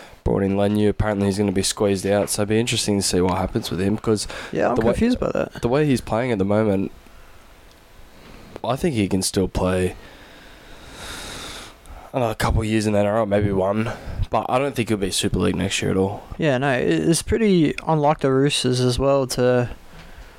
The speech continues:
Speaker 2: kind of push out a talent that's been there basically his whole career. I know he spent a few games at Manly, but basically his whole career. So, yeah,
Speaker 1: Yeah.
Speaker 2: ve-, very surprised by that. Um, they brought in Leniu, so even if they thought Rory Hargreaves was gonna retire, they,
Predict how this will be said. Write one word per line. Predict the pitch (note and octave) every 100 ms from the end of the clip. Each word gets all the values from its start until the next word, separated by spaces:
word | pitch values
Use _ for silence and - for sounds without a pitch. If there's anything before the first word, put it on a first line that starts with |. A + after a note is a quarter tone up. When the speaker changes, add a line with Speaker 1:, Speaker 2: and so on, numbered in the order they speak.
| - -
Speaker 2:
kind | - D3
of | B2
push | C#3+ -
out | C3+
a | B2+
talent | C3+ C3+ -
that's | A#2+
been | - C3+ C3
there | B2+ B2 A#2+ - - - - -
basically | C#3 - - - A#2
his | A2+
whole | A#2 A#2+
career. | - B2
I | A#2+
know | A#2+
he |
spent | A#2 A2 A#2
a |
few | - C3+
games | - - B2+
at | -
Manly, | C3 B2+ C3 C#3
but | C3+ C3+ - - - - - - -
basically | D3 C#3 C3 B2+
his | B2
whole | B2+ B2
career. | A#2+ C3 C3+
So, | B2 B2 B2 B2 - - - - - - - - -
yeah, | D3
Speaker 1:
Yeah. | C3
Speaker 2:
ve-, | C#3 B2+ C#3 C#3+
very | D#3+ D#3+
surprised | D3 D3 D3+ C#3+
by | C#3
that. | D3+ E3+
Um, | C#3 C3+ C3+ C3 B2+
they | C3
brought | C#3 C#3+
in | B2+
Leniu, | A#2+ B2+ C3+ C#3 C#3+
so | C3
even | C3 C3 B2+
if | A#2+
they | B2
thought | - B2 A#2
Rory | A#2+ A#2+
Hargreaves | B2 A#2 B2 A#2+
was | A#2+
gonna | A#2+ A#2
retire, | A2+ - A#2 B2 B2
they, | B2